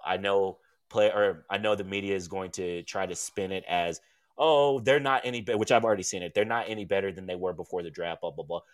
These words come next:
I call bullshit. And what people don't understand is, is we don't have, we didn't have to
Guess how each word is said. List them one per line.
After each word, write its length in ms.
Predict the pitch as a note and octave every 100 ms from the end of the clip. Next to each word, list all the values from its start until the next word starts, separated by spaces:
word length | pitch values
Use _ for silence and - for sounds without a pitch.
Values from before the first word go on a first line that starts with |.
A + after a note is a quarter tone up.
| _
I 100 | -
call 220 | - B2+ F#2
bullshit. 560 | F#2 G2 F#2+ G2 F#2 F2+
And 220 | E2+ D#2+ _ _ _ _ _ -
what 160 | A2
people 220 | D#3 E3+ D#3+
don't 120 | B2+
understand 520 | A2+ G2 A2 A2 G2
is, 160 | F2+ E2
is 120 | E2+ _ _ _
we 320 | F2+ B2+ C3+
don't 420 | F#2+ A2+ A2 A#2 -
have, 600 | G2+ G2+ G2 G2 F#2 E2 _ _ _ -
we 100 | F3+
didn't 140 | G3+
have 280 | A#2+ D3 D#3+
to 300 | - A#2+ G#2+